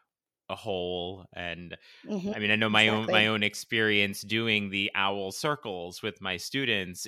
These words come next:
Speaker 1: is it's never a one-word situation.
Speaker 2: Mm-hmm.
Speaker 1: They just immediately, even the new students that are in that group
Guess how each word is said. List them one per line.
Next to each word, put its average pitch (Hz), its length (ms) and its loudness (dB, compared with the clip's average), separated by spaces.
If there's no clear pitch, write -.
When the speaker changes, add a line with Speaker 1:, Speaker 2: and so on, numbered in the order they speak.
Speaker 1:
is 98 640 0
it's 110 300 -2
never 104 680 0
a 98 120 2
one-word 90 600 -4
situation. 82 640 -6
Speaker 2:
Mm-hmm. - 520 -12
Speaker 1:
They 104 480 4
just 117 280 -6
immediately, 113 680 0
even 110 420 -2
the 110 120 0
new 117 200 -2
students - 680 -6
that 107 120 4
are 98 140 4
in 110 280 2
that 104 240 0
group 127 280 -4